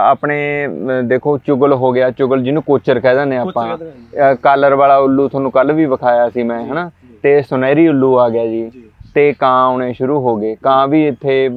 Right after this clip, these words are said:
Speaker 1: ਖਤਮ ਹੀ ਹੋ ਗਏ ਸੀ ਜੀ।
Speaker 2: ਜੀ।
Speaker 1: ਤੇ ਫਿਰ ਆਪਣੇ ਧਾਨ ਚਿੜੀ ਹੋ ਗਈ ਜੀ,
Speaker 2: ਜੀ।
Speaker 1: ਅ, ਲਗੋਜਾ ਹੋ ਗਿਆ, ਮੁਨੀਆਂ ਹੋ ਗਈਆਂ,
Speaker 2: ਜੀ।
Speaker 1: ਤੇ ਬਸੰਤਾ ਹੋ ਗਿਆ, ਕਟਫੋੜਾ ਹੋ ਗਿਆ।
Speaker 2: ਜੀ।
Speaker 1: ਤੇ, ਅ, ਫਿਰ ਤਿੱਤਰ ਖਤਮ ਸੀ ਜੀ ਆਪਣੇ, ਸੁਭਾਨੀ ਤਿੱਤਰ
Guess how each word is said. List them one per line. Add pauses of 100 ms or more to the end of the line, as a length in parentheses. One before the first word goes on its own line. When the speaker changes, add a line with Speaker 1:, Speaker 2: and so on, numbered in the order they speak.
(280)
Speaker 1:
ਖਤਮ
ਹੀ
ਹੋ
ਗਏ
ਸੀ
ਜੀ।
Speaker 2:
ਜੀ। (280)
Speaker 1:
ਤੇ
ਫਿਰ (400)
ਆਪਣੇ (300)
ਧਾਨ
ਚਿੜੀ
ਹੋ
ਗਈ
ਜੀ, (140)
Speaker 2:
ਜੀ। (160)
Speaker 1:
ਅ,
ਲਗੋਜਾ
ਹੋ
ਗਿਆ,
ਮੁਨੀਆਂ
ਹੋ
ਗਈਆਂ, (100)
Speaker 2:
ਜੀ। (300)
Speaker 1:
ਤੇ
ਬਸੰਤਾ
ਹੋ
ਗਿਆ,
ਕਟਫੋੜਾ
ਹੋ
ਗਿਆ।
Speaker 2:
ਜੀ। (440)
Speaker 1:
ਤੇ,
ਅ,
ਫਿਰ
ਤਿੱਤਰ
ਖਤਮ
ਸੀ
ਜੀ
ਆਪਣੇ,
ਸੁਭਾਨੀ
ਤਿੱਤਰ